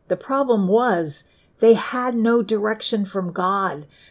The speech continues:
but were following their own agenda. Eli's two sons, Hophni and Phinehas, were there with the ark. The whole camp erupted into praise so loud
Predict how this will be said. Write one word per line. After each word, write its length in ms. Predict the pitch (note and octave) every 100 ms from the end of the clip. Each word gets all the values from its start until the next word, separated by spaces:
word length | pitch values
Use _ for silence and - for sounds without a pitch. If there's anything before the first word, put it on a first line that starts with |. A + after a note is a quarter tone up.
| _
but 220 | F#3+ -
were 120 | G3
following 600 | F#3 A#3+ A3+ A#3+ A3+ A3
their 340 | G3 G#3+ A3 -
own 360 | G#3 A3+ B3
agenda. 720 | B3 F3+ D3 D3 C#3+ C3+ C3 C#3 _ _ _ _ _ - _ _ -
Eli's 600 | C4 D#4+ D4 C4 G#3 -
two 280 | - B3+ A#3+
sons, 580 | - G#3 D#3+ D3 D3+ - _
Hophni 600 | - A3 A3 - A#3+ A3+
and 220 | - F#3
Phinehas, 680 | - - A3+ F3+ D3 D3 - - _
were 140 | F#3+
there 200 | F3+ G3
with 220 | F#3+ F#3 F#3+
the 120 | F3
ark. 360 | D#3 D3 - - _ _ - -
The 240 | G3+ G#3
whole 320 | C4+ D4 C#4+
camp 400 | - - B3+ B3+ -
erupted 880 | F#3+ F3 A3 D#4+ E4+ - _ E4 B3+
into 340 | C4+ A#3+ B3
praise 520 | - - G3+ F3+ D#3+
so 320 | - - D#4+ G4
loud 640 | F4 D#4+ C4+ F3+ D#3+ E3